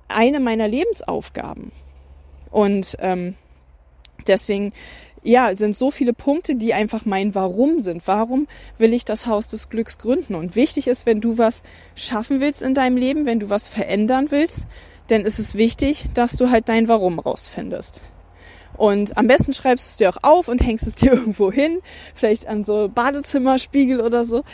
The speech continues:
dass du halt auch einfach für dich, ähm, weißt, okay, das ist mein Ziel, da, ähm, da will ich hin. Und wenn ich, äh, jetzt grad in der Überlegung bin, ob ich essen gehe oder zum Sport fahre,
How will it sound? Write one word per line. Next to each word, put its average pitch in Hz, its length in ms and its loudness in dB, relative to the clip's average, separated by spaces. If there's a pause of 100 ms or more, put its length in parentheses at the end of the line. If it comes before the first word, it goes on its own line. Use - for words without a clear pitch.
(200)
dass 233 220 0
du 240 120 0
halt 214 180 0
auch 208 120 -6
einfach 254 420 0
für - 180 -2
dich, 247 400 2 (360)
ähm, 220 320 2
weißt, 214 400 4
okay, 233 260 0
das 226 200 0
ist 240 140 -4
mein 196 200 -4
Ziel, 349 340 2 (840)
da, 233 320 4
ähm, 208 340 -2 (120)
da 196 200 -2
will 190 100 -4
ich 190 120 -4
hin. 349 180 0 (460)
Und 233 360 4
wenn 240 160 6
ich, 240 260 2
äh, 214 160 6
jetzt 214 260 4
grad 214 200 4
in 226 120 0
der 196 120 6
Überlegung 202 460 2
bin, 226 160 4
ob - 120 -4
ich - 160 -2
essen 254 260 2
gehe 220 180 4
oder 190 160 0
zum 190 160 -8
Sport - 300 0
fahre, 254 400 -2